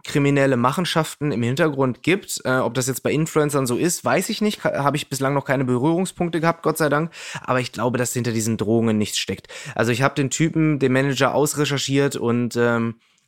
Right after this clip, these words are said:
da gibt's keiner, keine offensichtlichen Verbindungen, plus der Name, den er mir genannt hat von der Großfamilie, den, den, der taucht nirgendwo auf.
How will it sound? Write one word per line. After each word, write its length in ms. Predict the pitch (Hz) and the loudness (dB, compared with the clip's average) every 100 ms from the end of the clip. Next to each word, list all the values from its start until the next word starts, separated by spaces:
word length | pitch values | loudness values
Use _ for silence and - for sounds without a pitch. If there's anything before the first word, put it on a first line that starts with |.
| _ | _
da 80 | 120 | -2
gibt's 360 | 113 - - - | 0 -4 -6 -6
keiner, 640 | - 120 139 139 139 - | 0 2 4 4 2 0
keine 300 | - 131 139 | 0 2 2
offensichtlichen 760 | 110 143 123 120 123 120 127 123 | 0 0 -2 -2 -4 -2 -2 -2
Verbindungen, 640 | 123 110 131 156 151 143 | -2 2 2 4 2 0
plus 320 | - 143 147 | 0 0 0
der 100 | - | 0
Name, 320 | 120 120 143 | 2 4 2
den 120 | 131 131 | 2 2
er 60 | |
mir 160 | 127 123 | 2 2
genannt 320 | 113 117 143 | 2 0 4
hat 140 | 147 | 2
von 180 | - 135 | 4 2
der 160 | 123 123 | 4 2
Großfamilie, 500 | 110 127 139 123 123 | 2 0 2 2 2
den, 240 | 113 101 | 2 -2
den, 120 | 120 | -4
der 140 | 110 120 | -2 0
taucht 280 | 131 - 135 | 0 0 2
nirgendwo 260 | 135 120 | 2 2
auf. 280 | 98 104 - | 2 0 -2